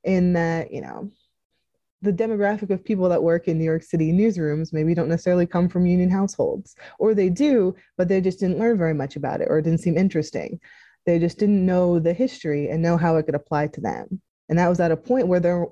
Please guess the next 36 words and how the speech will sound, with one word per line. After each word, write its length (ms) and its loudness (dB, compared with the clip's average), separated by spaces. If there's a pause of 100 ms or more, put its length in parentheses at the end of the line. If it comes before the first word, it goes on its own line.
like, 260 -2
we 120 0
knew 240 -2
that 240 -2
there 120 2
were 300 0
newspapers 760 0
and 220 -4
some 200 -2
legacy 340 0
magazines 460 -2
that 80 2
were 60 0
organized, 500 -2
but 100 -2
there 140 2
wasn't 260 2
a 40 2
lot 220 2
going 200 2
on 280 2
in, 200 -4
in 100 -4
the 80 0
digital 300 0
media 320 2
world. 340 -6 (400)
We 120 2
were 80 2
kind 180 0
of 60 0
the 80 0
beginning 420 0
of 120 -4
that 200 -4
wave. 340 0